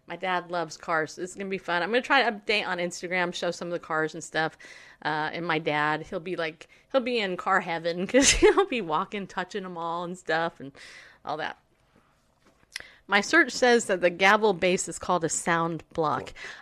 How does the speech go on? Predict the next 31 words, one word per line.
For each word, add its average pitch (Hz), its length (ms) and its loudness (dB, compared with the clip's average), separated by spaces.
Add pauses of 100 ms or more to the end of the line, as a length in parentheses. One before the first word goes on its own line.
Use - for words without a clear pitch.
Oh, 466 600 8
yeah, 285 60 8
yeah. 330 340 6 (300)
You 285 100 0
know 370 120 8
what? 403 260 6
Gina, 415 340 4
see, 330 360 -2
she's - 240 -10
so - 160 -8
smart. 170 440 -4 (920)
You 269 60 4
know 320 100 10
what, 349 200 10
Gina? 339 240 4
We 320 120 2
need 359 180 4
to 262 80 8
make 220 320 2
a 190 120 6
plan 202 360 -2
for 214 80 -4
you 196 80 2
to 180 80 -4
come 196 180 -2
and 185 100 -6
spend 180 260 -6
the 165 60 -2
weekend 165 360 -4
with 151 160 -4
us. - 280 -4